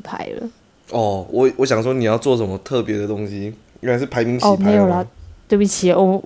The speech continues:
Speaker 1: 我没有梗了。<laughs>
Speaker 2: 不会啦，看这个还蛮有趣的啊，看，看排名蛮有趣的。
Speaker 1: 我最近灵感枯竭，你知道吗？你看得出来我已经没什么梗了吗？
Speaker 2: 感觉出来，因为你现在上班都不会丢脚本给我了。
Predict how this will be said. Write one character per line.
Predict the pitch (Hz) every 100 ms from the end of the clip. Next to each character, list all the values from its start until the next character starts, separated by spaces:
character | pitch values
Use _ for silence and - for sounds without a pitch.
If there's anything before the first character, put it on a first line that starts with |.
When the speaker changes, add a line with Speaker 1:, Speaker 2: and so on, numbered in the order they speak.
| -
Speaker 1:
我 | 190
没 | 190
有 | 220
梗 | 220 190 165 -
了。 | - - _ _ - 740 679 - - - - - -
<laughs> | - - - _ - - - - - - - -
Speaker 2:
不 | 135 143
会 | 185
啦， | 135 107 117 139
看 | - 180
这 | 175
个 |
还 | 139
蛮 | 127
有 | 135
趣 | 110 139 117
的 | 98
啊， | 92
看， | - 127
看 | - 131
排 | 120
名 | 104 107
蛮 | 104
有 | 104
趣 | 95 101 -
的。 | - - -
Speaker 1:
我 | 247
最 | 254
近 | 359 320
灵 | 208 196
感 | 180 170
枯 | - 170
竭， | 170 - -
你 |
知 | -
道 | -
吗？ | - -
你 | 254
看 | 359 320
得 |
出 | 254
来 | 277
我 | 220 185
已 |
经 | 175 190
没 | 156
什 |
么 | 151 147
梗 | - -
了 | - -
吗？ | - 233 226 _ _ _ - -
Speaker 2:
感 | 113 107
觉 | 117
出 | 113 127
来， | 104 104
因 | 135
为 | 131
你 | 113 101 - -
现 | - 131
在 | 131
上 | 135 123
班 | 123
都 | 123 123
不 | 113
会 | 110
丢 | - 113
脚 | 107 107
本 | 107 101
给 | 101
我 | 98 87
了。 | -